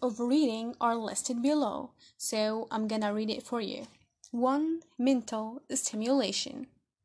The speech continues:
Studies have shown that staying mentally stimulated can slow the progress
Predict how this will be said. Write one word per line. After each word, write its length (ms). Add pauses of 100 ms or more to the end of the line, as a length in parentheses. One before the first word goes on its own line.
(1700)
Studies 520
have 320
shown 400
that 480 (160)
staying 520
mentally 480
stimulated 880
can 280
slow 500
the 140
progress 720